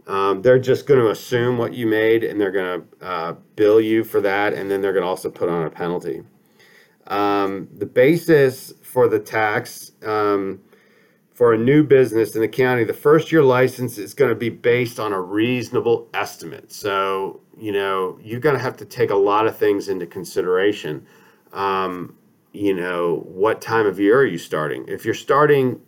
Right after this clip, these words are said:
in, on November first, and you don't plan to have much business going on, y-, you might get in under the radar that first year, meaning financially under the radar. You're not gonna have a lot of gross receipts, you know, unless you've just got people lined up out the door.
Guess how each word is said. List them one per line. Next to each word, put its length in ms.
in, 360
on 180
November 360
first, 720
and 100
you 60
don't 180
plan 280
to 100
have 300
much 320
business 360
going 280
on, 440
y-, 240
you 160
might 340
get 220
in 160
under 200
the 120
radar 420
that 180
first 380
year, 160
meaning 400
financially 720
under 140
the 80
radar. 220
You're 120
not 260
gonna 140
have 180
a 40
lot 180
of 80
gross 380
receipts, 580
you 80
know, 380
unless 500
you've 320
just 240
got 240
people 320
lined 300
up 120
out 200
the 80
door. 380